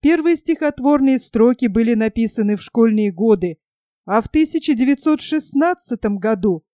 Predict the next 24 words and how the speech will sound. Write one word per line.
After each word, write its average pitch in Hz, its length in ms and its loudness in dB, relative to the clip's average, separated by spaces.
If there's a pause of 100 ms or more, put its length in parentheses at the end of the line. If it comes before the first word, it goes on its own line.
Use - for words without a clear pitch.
(280)
вышел 202 500 0
в - 60 -16
свет 254 460 -2
его 220 320 0
поэтический 277 920 -2
сборник 233 640 0
«Радуница». 190 960 -4 (840)
Поэт 339 300 2
считал, 330 500 2
что - 180 0
его 302 240 4
литературная 285 800 0
дорога 254 520 0
началась 254 760 0
с - 260 -2
лёгкой 277 540 2
блоковской 226 880 0
руки. 202 520 -2 (800)
«Был 330 380 4
он 277 160 2
для 233 160 0
меня 247 440 0
словно 302 520 0
икона. 262 800 0